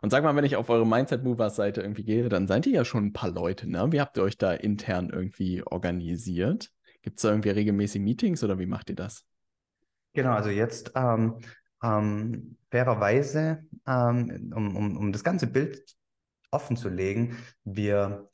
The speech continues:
Speaker 2: waren da schon optimistischer. Also das mit dem Sales-Zyklus hätte ich gedacht, geht schneller und haben,
Speaker 1: Ja.
Speaker 2: hatten schon ein größeres Team,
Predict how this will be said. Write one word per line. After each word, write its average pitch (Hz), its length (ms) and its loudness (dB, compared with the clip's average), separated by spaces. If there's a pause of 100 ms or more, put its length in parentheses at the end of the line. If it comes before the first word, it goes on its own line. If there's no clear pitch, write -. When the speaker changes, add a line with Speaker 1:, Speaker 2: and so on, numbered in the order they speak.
Speaker 2:
waren 101 300 -2
da 107 80 0
schon 101 260 -4
optimistischer. 127 1000 -4 (100)
Also 101 340 0
das 110 220 -2
mit 101 100 -2
dem 92 120 -4
Sales-Zyklus 117 720 -2
hätte 120 160 -4
ich - 100 -12
gedacht, 110 320 -2
geht - 160 -6
schneller 113 420 0
und 104 120 -4
haben, 104 220 -4 (180)
Speaker 1:
Ja. 85 240 -2
Speaker 2:
hatten 120 240 -4
schon 110 160 0
ein 110 60 2
größeres - 480 -2
Team, 117 380 -6